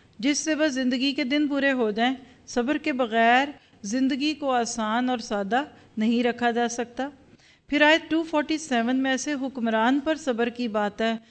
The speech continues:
जो हुक्मरानी को दिल से ना मानता हो। यानी कुछ लोग हैं, वो नहीं मानते किसी हुक्मरान को, कहा, "नहीं, तुम्हें उसको मानना पड़ेगा।"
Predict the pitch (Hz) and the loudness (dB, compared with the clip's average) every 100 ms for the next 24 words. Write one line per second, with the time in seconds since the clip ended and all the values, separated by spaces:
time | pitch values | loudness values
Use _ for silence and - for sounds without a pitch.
0 | _ - 240 254 247 226 226 226 240 240 | _ -6 -2 -2 -2 0 2 0 0 0
1 | 214 208 - 226 233 254 254 240 233 240 | 0 -2 -2 -2 0 0 2 0 -2 -6
2 | 247 220 233 240 269 262 277 262 285 285 | -4 -4 -2 -2 -4 -2 -2 0 0 0
3 | 285 320 294 254 254 262 254 262 247 240 | -2 0 2 2 0 -4 -4 -6 -4 -2
4 | 247 262 302 - _ _ 269 277 269 233 | 0 -2 -8 -10 _ _ -2 0 0 0
5 | 226 220 240 233 240 254 269 277 269 262 | -2 -2 -2 0 2 2 0 -2 -2 -2
6 | 262 | -6